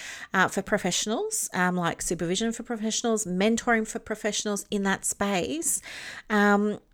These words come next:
all the contact from people was also very professional and courteous and respectful. Um,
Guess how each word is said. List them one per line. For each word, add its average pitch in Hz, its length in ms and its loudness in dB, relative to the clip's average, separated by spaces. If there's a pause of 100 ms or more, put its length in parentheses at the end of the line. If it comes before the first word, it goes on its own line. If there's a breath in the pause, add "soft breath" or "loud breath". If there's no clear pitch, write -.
(380)
all 311 120 6
the 339 80 2
contact - 800 -2 (420 loud breath)
from 202 360 4
people 185 320 0
was 190 260 4
also 196 640 2 (280)
very 277 260 2
professional 269 880 -2 (120)
and 233 580 4 (140)
courteous 214 840 2
and 180 500 0 (380 soft breath)
respectful. - 840 -2 (1080 loud breath)
Um, 202 460 4